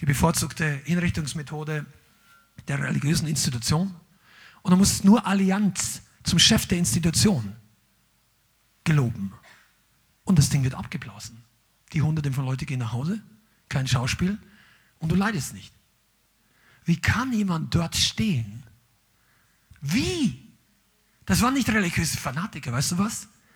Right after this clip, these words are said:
Die haben was gesehen, was viele von uns nicht sehen. Die haben gesehen, die Ewigkeit. Die haben Jesus gesehen. Was, was ist dein Leben?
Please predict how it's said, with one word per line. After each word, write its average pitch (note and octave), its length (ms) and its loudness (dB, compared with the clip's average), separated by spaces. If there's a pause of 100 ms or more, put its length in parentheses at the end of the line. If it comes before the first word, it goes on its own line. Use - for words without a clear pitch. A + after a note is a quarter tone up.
(360)
Die C3 140 6
haben B2+ 200 0
was A#2+ 240 -2
gesehen, C3 760 -6
was - 160 -4
viele B2+ 240 -6
von A#2+ 80 -4
uns A2+ 180 -8
nicht A#2 160 -12
sehen. - 180 -16 (1000)
Die C3+ 100 6
haben D#3 140 4
gesehen, C3+ 800 2 (300)
die - 140 -12
Ewigkeit. C3+ 520 -10 (400)
Die D#3 80 2
haben D#3 180 0
Jesus - 1000 0 (100)
gesehen. A#2 420 -8 (280)
Was, - 320 0
was D#3 540 -2
ist - 260 -4
dein C3+ 160 -4
Leben? C3 420 -8